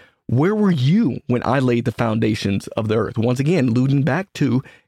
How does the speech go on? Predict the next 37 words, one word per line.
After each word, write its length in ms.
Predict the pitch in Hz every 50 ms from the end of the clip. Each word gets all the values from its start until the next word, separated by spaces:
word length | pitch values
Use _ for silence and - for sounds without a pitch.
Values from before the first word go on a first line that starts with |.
| _ -
God 360 | 127 127 165 202 151 127 123
being 380 | 120 120 120 123 123 127 139 - - _ _ - -
the 160 | 123 131 143
creator. 720 | - - - 156 160 160 151 143 147 220 254 - - - _ _ _ _ _ _ -
In 160 | 131 139 127
Psalm 460 | - - - 151 156 196 170 113 - - -
one 440 | 123 117 104 117 127 143 151 160 160
forty-eight, 520 | 143 - 147 151 147 147 147 156 151 127 127
verse 220 | 127 131 127 -
five, 340 | - 139 160 156 - - - - - - _ _ -
"Those 340 | 127 123 143 160 156 151 -
whom 240 | 170 160 151 139
Yahweh 540 | 131 120 120 123 139 143 139 143 139 147 143
created 680 | 135 - - 131 123 120 123 127 143 147 131 123 117 - _ -
through 320 | - 135 151 156 165 165 156
his 260 | 135 151 151 147 -
commands 560 | - 131 123 127 139 160 160 131 123 131 - - - -
are 160 | - - 143
to 220 | 147 - - 170 151
praise 640 | - - - - 165 170 196 226 233 214 175 - - - - _ _ _
him." 260 | - 110 92 - 117 - _ _ _ _ _
We 120 | - 151 160
also 240 | 151 170 - - 156
see 260 | - - 160 147 123
in 160 | 135 139 -
Isaiah 520 | - 127 131 131 117 135 139 156 151 123 123
forty-two 560 | - - 143 151 156 156 147 - - 156 143
five, 400 | - - 135 147 135 117 117 117
and 100 | 110 123
Isaiah, 420 | 123 120 120 135 143 147 139 123 - _ _ _ - - _ 135
you 80 | 143
know, 120 | 127 120 117 -
forty-five 560 | 135 143 151 143 - - 139 135 131 127 -
twelve 420 | - - - 143 143 139 131 120
and 80 | 120 113
verse 240 | 127 135 143 135 - -
eighteen, 540 | 135 135 123 - - 156 156 143 117 107